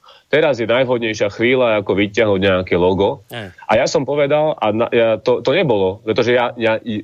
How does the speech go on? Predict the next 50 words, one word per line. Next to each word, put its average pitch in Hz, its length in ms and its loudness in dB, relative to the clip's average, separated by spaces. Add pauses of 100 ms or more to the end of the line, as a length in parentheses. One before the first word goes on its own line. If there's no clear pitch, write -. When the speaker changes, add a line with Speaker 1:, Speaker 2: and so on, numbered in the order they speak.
(160)
Speaker 1:
S 123 160 0
B 131 100 0
čko 123 240 -4
není 156 220 0
Filip 98 240 -2
Brázga. 92 500 0
Pozor, 110 380 0
to 98 100 0
je 92 60 0
omyl. 92 400 -2 (260)
S 123 240 -2
B 107 80 0
není 143 240 -2
Filip 92 240 -2
Brázga. 92 480 -2 (420)
Filip 160 240 0
Brázga 120 480 0
je 127 80 0
tam 123 160 0
jeden 151 320 0
z 117 80 -8
členov. 123 480 -2
S 147 240 0
B 143 80 2
má 120 160 0
jasný, 135 560 -2 (140)
jasný 113 500 0
kontrolný 120 480 0
orgán 104 380 0
a 95 100 -2
jasný 107 320 0
Speaker 2:
S - 0 -
B 98 60 2
sú - 20 2
Speaker 1:
hlavný 110 300 2
Speaker 2:
slovenskí - 260 -4
Speaker 1:
orgán. 107 160 2
Speaker 2:
branci, 110 300 -4
len 104 140 -12
aby 98 140 -12
ste - 180 -18
vedeli. 101 200 -8
Speaker 1:
Áno, 127 160 4
slovenskí 170 400 0
branci, 151 400 -2
áno, 120 160 0
sloven-, 110 240 -4
pardon, 104 240 0
slovenskí 123 320 -2
branci. 107 480 -4